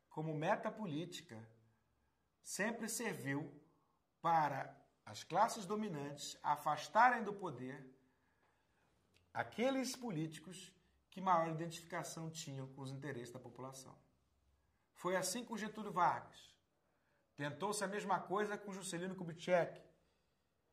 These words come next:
que durante a ditadura foi preso várias vezes, se dizia que era o oitavo homem mais rico do mundo,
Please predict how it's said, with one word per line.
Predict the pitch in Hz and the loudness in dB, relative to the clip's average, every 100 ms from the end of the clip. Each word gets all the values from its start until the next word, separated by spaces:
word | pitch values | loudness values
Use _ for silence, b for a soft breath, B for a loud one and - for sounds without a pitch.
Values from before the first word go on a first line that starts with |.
| _ _ _ | _ _ _
que | - | -14
durante | 113 120 147 156 | -8 -4 -2 -2
a | 143 | -4
ditadura | 139 - 117 113 175 - | -4 -4 -4 -2 -2 -2
foi | - 135 | -4 -6
preso | - 170 165 127 | -4 -4 -2 2
várias | 156 135 107 | 2 2 -4
vezes, | 123 190 147 - - b b b | -4 -4 -4 -6 -12 b b b
se | - | -10
dizia | 120 156 | -4 -2
que | 175 | 2
era | 170 | 2
o | 143 139 | 2 0
oitavo | 135 127 202 214 160 175 | -4 4 8 8 6 0
homem | 190 180 | 0 -2
mais | 175 156 | -4 -4
rico | 185 185 | -6 -6
do | 160 | -6
mundo, | 139 185 196 196 | -4 -4 -6 -10